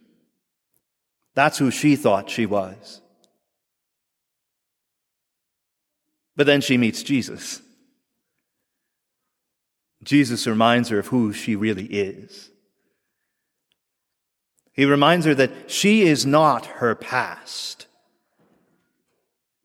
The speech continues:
He reminds her that she is not her mistakes. She is not her sins.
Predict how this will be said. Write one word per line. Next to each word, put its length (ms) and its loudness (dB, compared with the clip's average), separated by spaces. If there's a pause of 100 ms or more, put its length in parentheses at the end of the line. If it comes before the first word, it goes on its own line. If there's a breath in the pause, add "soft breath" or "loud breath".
(220)
He 120 -2
reminds 440 2
her 120 -4
that 180 0 (240 loud breath)
she 340 2
is 160 0
not 380 4
her 200 4
mistakes. 1200 -2 (1300)
She 280 2
is 140 0
not 280 2
her 140 -12
sins. 880 -4